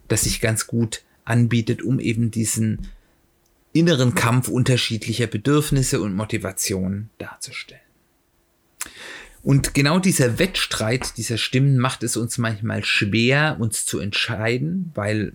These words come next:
manchmal eben Entscheidungen große Auswirkungen haben, die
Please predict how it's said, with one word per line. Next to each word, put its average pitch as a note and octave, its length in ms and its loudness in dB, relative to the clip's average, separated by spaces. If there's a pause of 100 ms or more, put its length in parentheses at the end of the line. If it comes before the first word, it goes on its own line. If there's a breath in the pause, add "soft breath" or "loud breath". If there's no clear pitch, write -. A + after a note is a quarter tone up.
manchmal A2+ 440 0
eben G2+ 420 -2 (1080)
Entscheidungen C3+ 640 2
große B2 400 0
Auswirkungen D3 760 0
haben, B2+ 440 -2 (680 loud breath)
die C3+ 400 4